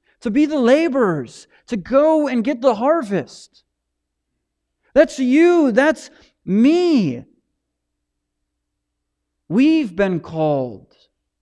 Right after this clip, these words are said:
to go out into the harvest as the workers, to see the kingdom of God continue to expand, to see gospel transformation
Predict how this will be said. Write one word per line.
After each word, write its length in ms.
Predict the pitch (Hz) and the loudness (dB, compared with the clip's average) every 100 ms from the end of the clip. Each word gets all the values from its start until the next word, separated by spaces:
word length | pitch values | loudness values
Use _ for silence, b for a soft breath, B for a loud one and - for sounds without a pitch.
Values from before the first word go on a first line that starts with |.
| _ _ _ _ _ _ _ _ _ _ _ _ _ _ _ _ _ _ _ _ _ _ | _ _ _ _ _ _ _ _ _ _ _ _ _ _ _ _ _ _ _ _ _ _
to 80 | - | -8
go 180 | 175 214 | -2 0
out 320 | 202 262 277 | 0 -2 -2
into 240 | 233 214 220 | -4 -6 -4
the 120 | 190 | -6
harvest 640 | 180 247 247 185 143 - | -4 -6 -4 -6 -8 -6
as 260 | 202 202 - b b | -6 -6 -8 b b
the 100 | 175 | -4
workers, 760 | 175 208 277 269 196 156 135 - b b | -2 0 -2 -4 -8 -8 -10 -16 b b
to 100 | 202 | -16
see 540 | - - 269 285 262 | -14 -12 -4 -2 0
the 100 | 202 | -2
kingdom 500 | 202 - 285 285 254 | -6 -8 -4 -4 -4
of 260 | 220 185 - | -6 -10 -8
God 680 | 226 240 240 226 202 135 - _ _ _ _ _ _ _ _ | -10 -8 -8 -8 -10 -12 -14 _ _ _ _ _ _ _ _
continue 600 | - 160 - 214 220 202 | -12 -12 -10 -6 -4 -4
to 260 | 185 - 180 | -8 -10 -10
expand, 1000 | 180 - - - - 190 190 170 139 127 - b - | -10 -12 -20 -20 -12 -8 -6 -4 -4 -8 -10 b -16
to 100 | 156 | -16
see 560 | - - 220 214 190 b b - | -16 -14 -10 -8 -8 b b -10
gospel 540 | 196 214 214 - 214 | -6 -6 -8 -6 -6
transformation 1080 | 202 208 196 - 180 160 170 170 - 147 131 | -6 -10 -10 -10 -10 -8 -8 -10 -12 -10 -10